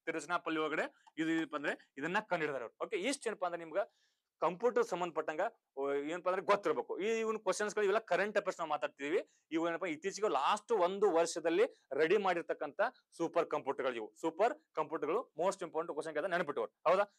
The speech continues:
ನೆಕ್ಸ್ಟ್ ಕ್ವಶನ್, ನೆಕ್ಸ್ಟ್ ಕ್ವಶನ್ ನೋಡ್ರಿ, ನೆಕ್ಸ್ಟ್ ಕ್ವಶನ್. ನೆಕ್ಸ್ಟ್ ಕ್ವಶನ್, ನೆಕ್ಸ್ಟ್ ಕ್ವಶನ್ ಇಲ್ಲಿ ನೋಡ್ರಿ, ರಾಷ್ಟ್ರೀಯ ಧ್ವಜ, most important, ರಾಷ್ಟ್ರೀಯ, ರಾಷ್ಟ್ರೀಯ,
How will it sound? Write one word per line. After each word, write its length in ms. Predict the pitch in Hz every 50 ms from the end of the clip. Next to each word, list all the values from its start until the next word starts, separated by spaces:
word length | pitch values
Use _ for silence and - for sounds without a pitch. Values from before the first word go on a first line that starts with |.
| _ -
ನೆಕ್ಸ್ಟ್ 220 | 151 175 160 - -
ಕ್ವಶನ್, 280 | - 113 - - - _ _ _ _ - - - _ -
ನೆಕ್ಸ್ಟ್ 200 | 160 - - -
ಕ್ವಶನ್ 240 | 175 151 - 156
ನೋಡ್ರಿ, 240 | 143 135 131 165 233 330 - _ _ _ _ _ _ -
ನೆಕ್ಸ್ಟ್ 180 | 147 147 - -
ಕ್ವಶನ್. 320 | - 151 - - 208 277 - _ _ _ _ _ _ _ -
ನೆಕ್ಸ್ಟ್ 180 | 151 160 - - -
ಕ್ವಶನ್, 280 | 135 - 190 226 - - _ _ _ _ _ _ _ _ _ _ _ _ _ _ _ _ - - 139 165
ನೆಕ್ಸ್ಟ್ 180 | 165 - _ -
ಕ್ವಶನ್ 260 | 151 - - - - _ -
ಇಲ್ಲಿ 120 | 175 180
ನೋಡ್ರಿ, 160 | 156 160 220 - - 147 160
ರಾಷ್ಟ್ರೀಯ 420 | 156 165 165 - - - 254 269 285 269 170 175
ಧ್ವಜ, 160 | 180 139 127 107 - _ _ 143
most 200 | 170 202 190 - 160 156
important, 320 | 156 160 165 175 175 202 240 370 - _ _ _ _ _ - 143
ರಾಷ್ಟ್ರೀಯ, 420 | 143 151 - _ - 226 214 147 135 160 226 - _ _ _ _ -
ರಾಷ್ಟ್ರೀಯ, 520 | - 135 143 151 151 - - 226 233 165